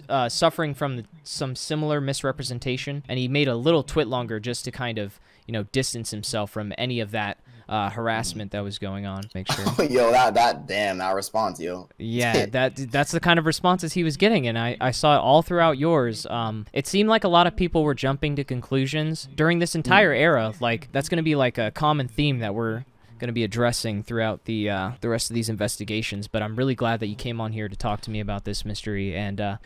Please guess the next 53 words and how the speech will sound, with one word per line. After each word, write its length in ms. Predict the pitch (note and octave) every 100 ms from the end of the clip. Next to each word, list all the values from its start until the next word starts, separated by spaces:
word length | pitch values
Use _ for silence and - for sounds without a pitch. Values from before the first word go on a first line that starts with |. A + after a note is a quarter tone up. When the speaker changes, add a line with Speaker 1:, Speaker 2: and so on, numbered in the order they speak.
| -
Speaker 1:
for 140 | -
what 160 | C#3+ E3
it's 120 | D#3+
worth, 320 | D3 D3 C#3 -
I 140 | B2 C3+
support 400 | - - A#2 F#2
you. 240 | F#2 G#2+ -
I 160 | - B2
support 460 | - C#3 C3+ A#2 A2+
h-, 60 | -
you, 440 | B2+ A#2 B2 A#2+ A#2
uh, 260 | A2+ A2
sticking 460 | A#2 - D#3+ - D#3+
to 140 | -
your 80 | C#3
guns 500 | A#2 B2 B2 B2+ -
and 160 | - A2+
not, 400 | A#2 A#2+ - -
like, 160 | A2
changing 440 | - C#3+ C3 A#2+ A#2
up 160 | A2+ - - - - -
just 160 | B2+
because 360 | C3 B2 A#2 A2
of 340 | G#2+ G#2 -
all 140 | - A#2
the 80 | A2
pressure 500 | - A2+ - G2 G#2+
that 140 | - B2
might 180 | B2+ -
come 260 | C3+ A#2
with 160 | A2 -
talking 360 | A#2+ G#2+ G#2
about 180 | G2+ F#2+
these 160 | - G2
situations, 580 | G2 - G2+ G2 G2 -
'cause 180 | B2+
it 100 | C#3+
is 160 | E3 C3+
really 160 | C3 A2
serious. 560 | - A#2 G#2 G2 -
And, 280 | - G#2 F#2+
uh, 200 | F#2 F#2 - _ -
I 100 | C3
think 160 | C3
it's 120 | A2+
important 340 | G#2+ - A2 F#2+
to 80 | F#2+
consider 400 | G2 - G2 F#2
both 240 | F#2+ F#2+
sides 420 | - F2+ F#2 F2+
at 160 | - G#2
all 140 | F#2+
times. 460 | - E2+ F2 G#2